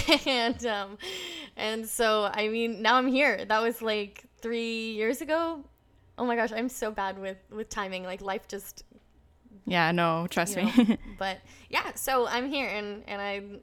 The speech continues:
Speaker 1: work for myself, and I love my life and I like myself. And so now I just kinda create content to entertain people. And it's usually kind of, like, beauty,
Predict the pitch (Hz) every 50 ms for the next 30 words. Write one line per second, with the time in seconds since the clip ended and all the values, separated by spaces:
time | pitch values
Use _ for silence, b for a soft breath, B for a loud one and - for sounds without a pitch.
0 | - 202 196 208 226 233 240 - 254 240 233 247 247 - 254 247 240 - - -
1 | 214 208 202 196 196 196 196 208 226 B B B B B B B B _ - 196
2 | 202 202 208 202 196 208 214 214 233 220 214 208 208 208 220 247 285 - - -
3 | - 220 220 214 208 208 196 202 202 202 208 220 226 220 240 226 233 233 - 254
4 | 269 302 330 320 - B B B B B B - 233 233 233 240 240 240 247 254
5 | - - 254 233 233 233 226 226 214 202 226 226 233 220 208 226 214 233 233 -
6 | - 233 208 208 208 - 233 214 214 208 - - - - 196 190 196 202 - 208
7 | 196 202 196 - - - B B B B B B B - - 247 240 240 - 254
8 | 254 254 254 - - 214 208 220 - - 226 - - 220 208 214 208 214 240 240
9 | - 302 294 - 294 277 - - 254 226 226 220 214 214 202 202 - - 208 202
10 | 196 220 233 233 226 233 226 220 220 214 214